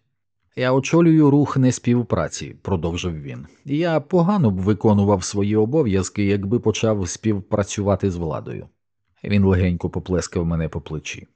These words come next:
Дозвольте вас запитати, капітане,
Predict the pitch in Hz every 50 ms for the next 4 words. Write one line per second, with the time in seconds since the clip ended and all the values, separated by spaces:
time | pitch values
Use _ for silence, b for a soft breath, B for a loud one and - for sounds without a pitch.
0 | _ _ _ _ _ _ _ _ - 151 139 165 165 160 185 208 220 214 - 180
1 | 160 151 156 143 139 - - - - 113 107 131 - - 95 - 85 73 - -
2 | - - 92 85 - 101 - - 73 - - 50 - -